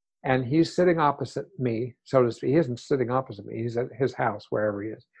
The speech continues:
And I'm seeing him. And, and, uh, it's been very meaningful to me that you've been there. Uh, and that you're listening to this, and I hope that this was helpful to you and to anyone else who listens in. Um, but it also does help to actually see people, uh,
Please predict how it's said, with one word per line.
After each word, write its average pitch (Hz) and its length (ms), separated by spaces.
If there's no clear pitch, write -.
And 123 160
I'm 123 140
seeing 208 320
him. 113 220
And, 117 240
and, 123 320
uh, 123 120
it's 131 120
been 143 200
very 151 260
meaningful 147 480
to 139 120
me 131 180
that 123 240
you've 123 220
been 131 160
there. 123 320
Uh, 127 260
and 123 240
that 123 140
you're 131 160
listening 127 420
to 123 100
this, 131 280
and 135 100
I 123 120
hope 135 260
that - 140
this 123 180
was 120 100
helpful 120 400
to 127 80
you 120 300
and 123 260
to - 160
anyone 139 320
else 123 220
who - 100
listens 117 400
in. 117 240
Um, 110 320
but 151 100
it 165 80
also 233 280
does 180 240
help 156 220
to - 40
actually 151 360
see 143 200
people, 123 460
uh, 117 320